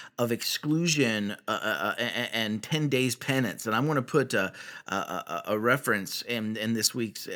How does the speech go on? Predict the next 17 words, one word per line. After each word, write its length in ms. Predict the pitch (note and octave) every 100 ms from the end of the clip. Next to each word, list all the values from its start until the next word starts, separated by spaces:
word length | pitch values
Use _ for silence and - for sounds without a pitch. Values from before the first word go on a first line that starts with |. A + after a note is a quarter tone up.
| -
e-site 560 | C3+ D#3 - A#2 G2
for 160 | - A2
this, 400 | G2+ F#2+ E2+ - - - -
but, 240 | B2+ A#2
uh, 300 | - G2+ F2+ E2+
you 160 | A#2+
can 180 | B2 C3
see, 560 | A#2 - D3 C3 A#2+ G#2+
um, 300 | G2 F2 G#2 -
Garcia 580 | A2+ - D#3+ C#3+ B2+ A2
and, 340 | A2+ A2 G#2+
uh, 240 | G#2 E2 -
or, 240 | A2+ A#2
or 120 | A2+
Martinez 760 | A#2 A#2 A2+ G3 F3+ C3 A2 G#2
and 240 | G#2+ A2+
Watson 640 | A2 B2+ C#3 - B2 G2+